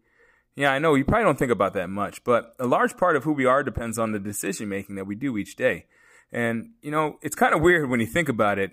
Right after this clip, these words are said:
And in a certain sense, we all strive to be individuals, yet at the same time, we all clamor for an identity that we can hold within a group. You know, it can, that can mean that we can't be too unpredictable,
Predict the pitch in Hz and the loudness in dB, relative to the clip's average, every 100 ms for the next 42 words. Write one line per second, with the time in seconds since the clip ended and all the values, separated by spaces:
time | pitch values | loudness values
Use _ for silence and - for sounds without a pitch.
0 | - 113 123 143 139 202 185 - 185 180 | -6 -4 0 2 2 0 0 -2 0 0
1 | 175 - _ - - - 170 214 - - | 0 -10 _ -20 -14 0 2 4 0 0
2 | 156 175 139 123 127 120 117 113 - _ | 0 0 -2 0 2 2 0 -6 -16 _
3 | _ 156 151 127 160 117 104 101 117 160 | _ 2 4 4 2 0 -2 -2 2 2
4 | 156 - 190 185 - 190 156 123 123 - | 2 -4 -4 -6 -2 2 2 0 -4 -10
5 | _ _ _ _ 139 170 175 160 - - | _ _ _ _ 8 10 10 8 2 -6
6 | - 196 180 - 165 143 131 117 143 196 | 0 4 4 2 0 0 0 -2 -2 -2
7 | 127 101 101 - _ _ _ _ _ 127 | -2 -2 -4 -10 _ _ _ _ _ -6
8 | 120 131 123 127 107 143 165 135 110 104 | -2 -2 -2 -4 -4 2 4 4 0 -6
9 | 120 170 110 104 131 107 - - - _ | -4 -2 -2 -2 -2 -2 -4 -18 -20 _
10 | _ - 165 170 - - 147 170 165 - | _ 0 4 4 2 -6 -6 -4 -4 -12
11 | _ 120 135 190 190 196 170 160 - _ | _ -8 -4 -2 0 0 2 0 -2 _
12 | - - - _ _ - _ _ - - | -20 -20 -20 _ _ -20 _ _ 2 4
13 | 185 175 170 - 202 170 160 151 180 196 | 6 6 4 4 8 8 8 6 4 2
14 | 104 104 104 | 0 2 0